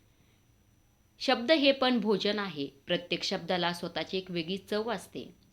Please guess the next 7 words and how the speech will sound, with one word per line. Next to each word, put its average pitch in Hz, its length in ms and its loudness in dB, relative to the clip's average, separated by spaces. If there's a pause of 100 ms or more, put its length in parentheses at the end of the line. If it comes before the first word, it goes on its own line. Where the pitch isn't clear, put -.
(140)
बोलण्यापूर्वी 165 680 0
तुमचे 165 320 -6
शब्द 165 320 -4
चाखून 170 540 -4
पाहत 175 280 -8
जा. - 220 -12 (880)
जर 214 100 6